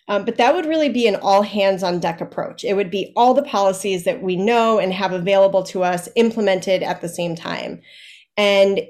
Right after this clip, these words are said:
it's gonna take changes at every level of our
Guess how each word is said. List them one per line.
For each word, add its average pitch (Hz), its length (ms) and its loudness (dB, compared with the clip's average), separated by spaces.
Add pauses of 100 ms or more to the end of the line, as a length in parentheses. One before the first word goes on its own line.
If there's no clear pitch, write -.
it's 214 200 0
gonna 269 300 4
take 240 340 0
changes 196 520 0
at 180 160 0
every 185 240 0
level 185 600 2
of 170 160 -4
our 175 500 -2